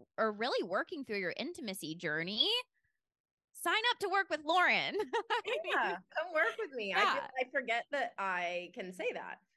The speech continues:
Speaker 1: I
Speaker 2: I
Speaker 1: know.
Speaker 2: do
Speaker 1: I forget that you could say work with you too. <laughs>
Speaker 2: Yeah, I do have a coaching spot open right now. So if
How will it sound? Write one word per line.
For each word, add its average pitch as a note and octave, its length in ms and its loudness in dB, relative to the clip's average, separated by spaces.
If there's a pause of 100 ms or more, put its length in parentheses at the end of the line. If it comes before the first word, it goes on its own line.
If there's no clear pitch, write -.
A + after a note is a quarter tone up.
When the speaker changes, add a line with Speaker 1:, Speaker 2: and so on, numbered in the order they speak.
(160)
Speaker 1:
I D4 140 6
Speaker 2:
I B3 40 4
Speaker 1:
know. B3 60 6
Speaker 2:
do G4 60 8
Speaker 1:
I A3 380 4
forget D#4 280 -2
that B3 80 -14
you C4 80 -16
could D4 160 -8
say C#4+ 140 2
work C#4+ 180 2
with C#4+ 120 -8
you D4+ 100 -4
too. D4 160 -10 (300)
<laughs> - 360 2 (220)
Speaker 2:
Yeah, A3+ 240 6 (220)
I A#3+ 100 6
do A#3 280 -2
have D4 120 -6
a C#4+ 60 0
coaching C4+ 400 -2
spot B3+ 320 -4
open A3+ 340 0
right F#3 300 -2
now. E3 460 -2
So F#3 580 0
if F#3+ 200 4